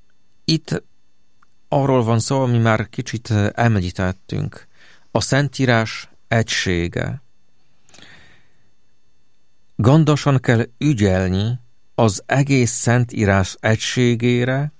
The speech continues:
és tartalmára. Bármely-, bármennyire különbözők a Szentírás könyvei, a Szentírás egységet alkot Isten tervének egysége alapján,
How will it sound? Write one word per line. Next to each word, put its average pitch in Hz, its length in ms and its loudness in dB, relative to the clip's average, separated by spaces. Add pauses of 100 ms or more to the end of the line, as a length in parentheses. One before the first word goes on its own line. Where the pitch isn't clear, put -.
és - 280 -2
tartalmára. 87 920 0 (1040)
Bármely-, 120 840 4
bármennyire 120 760 4
különbözők 95 920 0
a - 140 -2
Szentírás 110 800 2
könyvei, 101 720 0 (1000)
a 101 120 4
Szentírás 113 880 2
egységet 95 920 0
alkot 110 680 -2 (400)
Isten 98 640 2
tervének 113 840 2
egysége 107 720 0
alapján, 98 840 -2